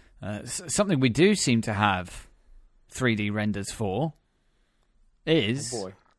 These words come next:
Speaker 1: a new roller coaster coming to Thorpe Park, which we spoke about last
Speaker 2: Hell
Speaker 1: week.
Speaker 2: yeah.
Speaker 1: Yeah, we spoke about last week, and it's now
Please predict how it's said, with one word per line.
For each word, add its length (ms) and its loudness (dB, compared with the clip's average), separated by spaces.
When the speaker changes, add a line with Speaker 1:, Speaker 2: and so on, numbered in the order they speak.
Speaker 1:
a 80 -2
new 160 4
roller 200 4
coaster 340 -6
coming 200 -4
to 80 -4
Thorpe 380 -2
Park, 520 -2
which 160 -8
we 80 -2
spoke 320 2
about 300 0
last 300 4
Speaker 2:
Hell 80 -2
Speaker 1:
week. 140 0
Speaker 2:
yeah. 420 -6
Speaker 1:
Yeah, 320 -2
we 60 -6
spoke 220 -4
about 220 0
last 300 -2
week, 380 -2
and 220 0
it's 180 -6
now 280 0